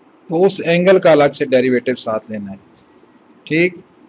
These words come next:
और बाकी simplification है, ये x square over a square, इसका एलसीएम लिया, तो ये एक्स का derivative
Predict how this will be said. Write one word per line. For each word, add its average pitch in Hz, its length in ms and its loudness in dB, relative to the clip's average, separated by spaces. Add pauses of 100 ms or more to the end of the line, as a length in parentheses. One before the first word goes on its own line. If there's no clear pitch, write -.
(420)
और 139 200 4
बाकी 151 460 0
simplification 156 840 -2
है, 117 160 0
ये 139 260 2
x 147 140 -2
square 151 280 0
over 135 120 4
a 139 140 2
square, 139 380 0
इसका 135 220 -2
एलसीएम 139 520 0
लिया, 131 300 2 (560)
तो 139 60 0
ये 143 300 4
एक्स 151 180 -2
का 147 120 2
derivative 135 640 2